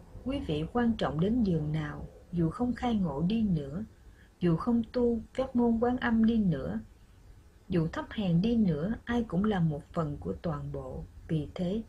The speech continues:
Sư Phụ dặn quý vị đừng bao giờ đối xử tệ với người khác, đừng bao giờ than phiền về người khác, đừng bao giờ chỉ trích họ. Điều gì về người nào mà khiến quý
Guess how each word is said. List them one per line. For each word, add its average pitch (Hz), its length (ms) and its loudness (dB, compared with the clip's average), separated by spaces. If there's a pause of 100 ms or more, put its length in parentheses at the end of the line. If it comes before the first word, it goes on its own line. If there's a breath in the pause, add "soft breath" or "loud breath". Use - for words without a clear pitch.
(420 soft breath)
Sư - 300 2
Phụ 147 180 2
dặn 156 380 0
quý 240 220 0
vị 143 280 -6 (180)
đừng 160 260 0
bao 220 140 2
giờ 175 260 2
đối 180 180 2
xử 160 240 -2 (100)
tệ 127 220 -2
với 185 160 0
người 190 240 2
khác, 190 380 -8 (500 soft breath)
đừng 170 260 4
bao 226 140 2
giờ 180 280 2
than 226 300 0
phiền 156 200 -2
về 147 160 -4
người 147 240 -4
khác, 208 340 -8 (480 soft breath)
đừng 170 280 2
bao 220 140 2
giờ 185 220 4 (100)
chỉ 143 240 -4
trích 294 240 -6
họ. 139 340 -8 (920)
Điều 196 220 4
gì 175 260 4
về 170 200 4
người 165 280 8
nào 165 400 4
mà 160 220 0
khiến 254 340 0
quý 294 120 0